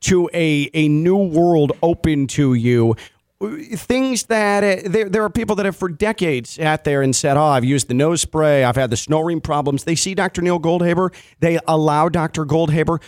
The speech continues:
to help them. And all of a sudden, they're living a life they never thought was possible. He is a true, and they are a true success story. Doctor Neil Goldhaber, goldhabersinus dot com. Goldhabersinus dot com. It's Doctor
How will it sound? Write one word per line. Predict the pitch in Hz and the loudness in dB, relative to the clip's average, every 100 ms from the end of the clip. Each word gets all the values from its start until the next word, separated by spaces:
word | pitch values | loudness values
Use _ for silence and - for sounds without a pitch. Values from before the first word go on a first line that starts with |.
| - | -6
to | - 139 | -2 2
help | 151 156 | 2 0
them. | - 170 170 - | 0 -2 -2 -2
And | 147 | -2
all | |
of | 156 | 0
a | |
sudden, | 151 170 165 | 0 0 0
they're | 156 156 | 0 0
living | 156 165 | 2 0
a | 151 | 0
life | 147 147 | 0 -2
they | 139 | 0
never | 139 135 | 0 0
thought | 147 131 | 0 0
was | 120 | -2
possible. | - 127 113 127 110 98 - _ | -2 -2 0 0 -2 -4 -8 _
He | 175 190 | 0 0
is | 156 | 2
a | 160 | -2
true, | - 180 190 196 180 - | -2 0 2 2 0 -8
and | 135 151 | -4 0
they | 175 | 2
are | 180 | 2
a | 165 | 0
true | - 185 | 0 0
success | 185 165 - 170 147 | 0 -2 -2 0 0
story. | - 139 113 110 | 0 0 0 0
Doctor | 196 196 202 | -2 -2 -2
Neil | 202 196 | 0 0
Goldhaber, | 175 180 165 160 156 143 - - | 0 0 0 0 -2 -4 -10 -2
goldhabersinus | 214 240 233 220 196 214 208 196 - | 0 2 2 0 0 0 0 -2 -2
dot | 185 165 | -2 -2
com. | - 170 - _ _ | -2 -2 -2 _ _
Goldhabersinus | 214 269 247 247 202 - 202 196 160 | 0 2 2 0 0 0 0 0 -2
dot | 170 151 | -2 -2
com. | - 185 180 - - | 0 0 0 -4 -14
It's | 123 - | -12 -4
Doctor | 190 165 - 165 | -2 -2 -2 -6